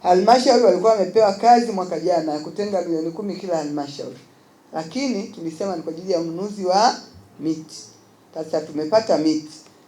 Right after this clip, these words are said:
lakini tulichoagizana mwezi wa tano, kila halmashauri iende ikaanzishe vitalu maeneo heka moja moja kama shamba darasa ya kila halmashauri, lakini wadau walio tayari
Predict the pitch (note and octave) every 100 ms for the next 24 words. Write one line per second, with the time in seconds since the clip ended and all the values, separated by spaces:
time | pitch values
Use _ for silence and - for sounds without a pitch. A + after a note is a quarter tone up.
0 | _ D#3 D#3 A3 G3+ A#3+ B3 A#3 G#3 G#3+
1 | A#3 A3 A3 A3+ G#3 G3+ B3+ C4 B3 A#3+
2 | A#3 A3 G3 F#3+ A3+ B3 B3 A#3+ A#3+ D#3+
3 | F#3 A3+ A3 G3+ - E3+ E3 E3+ A3 -
4 | B3+ D#4 - - _ _ _ _ C#3+ G3
5 | - A#3 A3+ A3+ G#3 E3+ E3 F3+ F#3 F#3
6 | G#3 A#3+ G#3 C#3 - _ _ - F#3 G3+
7 | G3+ G3+ G#3 B3 D4+ C#4+ - G#3+ G3+ G#3
8 | E3 D3+ D#3 A3+ A#3+ G#3+ A#3+ A3+ G#3 G#3+
9 | A#3+ A#3+ A#3 A#3+ - - _ E3+ F#3 A#3
10 | G#3 F#3 F3+ B3+ C4 C4 G#3 F#3 A3+ A3+
11 | A3 F#3 D#3 E3 D#3+ D3 G#3 -